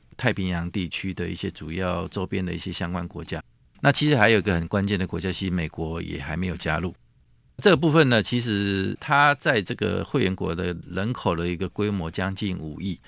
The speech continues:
那总G D P它的额度是大概十一兆美元哦，但是这是占全球的十三点一趴，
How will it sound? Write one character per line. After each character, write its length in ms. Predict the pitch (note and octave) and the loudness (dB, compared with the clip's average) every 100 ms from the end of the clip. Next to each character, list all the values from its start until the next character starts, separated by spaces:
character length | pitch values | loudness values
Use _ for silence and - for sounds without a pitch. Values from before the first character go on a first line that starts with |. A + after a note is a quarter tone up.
| - - | -20 -14
那 180 | - C3+ | 2 2
总 340 | B2 A2+ G2 G2 - - | 4 2 2 -2 -6 -4
G 220 | C#3 C3+ | 4 6
D 180 | B2 C3 | 6 2
P 400 | - C3 B2+ C3 | 4 4 4 2
它 180 | - A2 | 0 2
的 380 | G#2 F#2 F2+ F2+ | 2 2 0 -2
额 180 | F2 F#2 | -4 -6
度 160 | G2+ | -6
是 100 | F2+ | -8
大 140 | - G#2 | -4 -2
概 160 | F#2+ | 0
十 220 | F2+ - D#2 | -2 -4 -4
一 120 | F#2 | -4
兆 220 | F2+ F#2 | 0 -2
美 160 | D#2+ D#2+ | -2 -8
元 200 | D#2+ D#2+ | -10 -12
哦， 80 | E2+ - _ _ _ | -14 -16 _ _ _
但 180 | G#2+ G#2 | -4 -2
是 160 | G#2 | -4
这 120 | F2+ | -6
是 100 | F2+ | -8
占 340 | F#2 A2+ F#2+ E2+ - _ | -2 0 0 -4 -10 _
全 240 | - F2+ | -6 -4
球 160 | F#2 E2+ | -4 -4
的 100 | E2 | -4
十 160 | - | -6
三 260 | F2+ - G#2+ | -4 0 0
点 240 | G2+ E2 | 0 -4
一 140 | D#2+ F2+ | -4 -8
趴， 260 | - D#2 | -6 -8